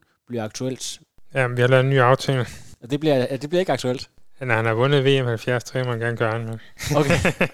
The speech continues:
Speaker 1: Det, men, øh, og, og det, det sjove, det er jo, at, øh, du griner her efterfølgende, men man blev jo ikke engang overras-, man blev ikke engang overrasket, hvi-, hvis det rent faktisk gik hen og skete.
Speaker 2: Det, det er jo ikke, det ligger ikke lige i kortene, men det er heller ikke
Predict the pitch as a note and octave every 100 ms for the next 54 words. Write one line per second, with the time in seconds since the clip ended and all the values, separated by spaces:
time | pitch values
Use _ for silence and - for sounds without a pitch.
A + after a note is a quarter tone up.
0 | - F#3+ - - - - - - C#3+ C#3+
1 | C3+ B2 A#2+ A2 B2 B2+ C3 C#3 B2+ D3+
2 | E3 D#3+ C3 C#3 C3 A2+ A2 B2 A2+ A2
3 | A2 A#2 C3+ E3+ D3+ A#2 A#2+ C3+ C3 C3+
4 | B2 A2 A2+ A#2 A#2+ A#2+ A2+ C3 D#3 C#3
5 | C3+ C3 C#3+ A#2 A#2 - A#2+ B2 D#3 C#3
6 | C#3 C#3+ B2 B2 A2+ A2+ B2+ - C3 C3
7 | C3 B2+ - B2 C#3+ A#2 C#3 C#3+ _ B2+
8 | A2 A2 A2 - - A2+ A#2 A#2 A#2 C3
9 | C3+ - B2 C3+ C#3 A2+ A2 G#2+ G#2+ G#2
10 | G2+ A2 A2